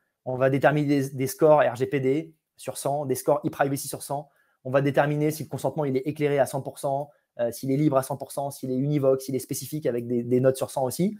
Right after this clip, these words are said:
Euh, et on va pouvoir, euh, même proposer des recommandations, des, de mettre en avant les défaillances, et cetera. Ça, c'est la première étape,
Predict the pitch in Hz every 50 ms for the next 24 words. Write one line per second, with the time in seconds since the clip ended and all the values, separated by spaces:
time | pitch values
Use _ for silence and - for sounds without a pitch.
0 | - - - - - - _ _ _ _ _ _ - 135 135 123 123 123 - 139
1 | 139 151 143 135 127 - 131 131 151 160 151 131 123 120 120 131 139 135 131 -
2 | _ - 131 131 135 135 147 139 131 123 123 123 - 127 131 123 120 117 - 147
3 | 151 156 156 147 123 120 120 120 117 117 117 120 117 113 120 123 117 123 127 -
4 | - 131 - 123 135 139 131 120 123 123 - 123 131 147 139 - 120 - 117 -
5 | 127 135 170 196 - - _ _ _ _ _ _ _ - - 180 180 180 170 151
6 | 143 139 - - 170 170 180 160 147 139 - 180 185 - -